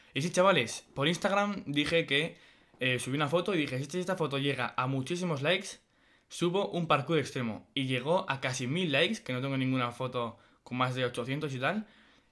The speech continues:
Y la verdad que me sorprendió bastante, entonces dije, "Bueno, parece que a la gente le interesa, así que lo voy a subir, ¿no?".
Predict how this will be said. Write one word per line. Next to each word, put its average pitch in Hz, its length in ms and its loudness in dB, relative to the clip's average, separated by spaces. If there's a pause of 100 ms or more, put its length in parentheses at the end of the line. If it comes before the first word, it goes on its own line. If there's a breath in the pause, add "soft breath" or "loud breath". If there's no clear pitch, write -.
Y 175 100 -2
la 170 140 4
verdad 135 260 2
que 190 180 2
me 180 100 2
sorprendió 139 320 0
bastante, 151 320 -2
entonces 135 240 -4
dije, 107 180 -8
"Bueno, 135 400 -4
parece 120 180 -6
que 135 80 -2
a - 20 0
la 127 60 -2
gente 135 200 -4
le 131 60 2
interesa, 147 600 0 (440 loud breath)
así 113 240 -6
que 165 100 0
lo 123 120 2
voy 123 120 2
a 120 80 0
subir, 156 280 2
¿no?". 214 260 -2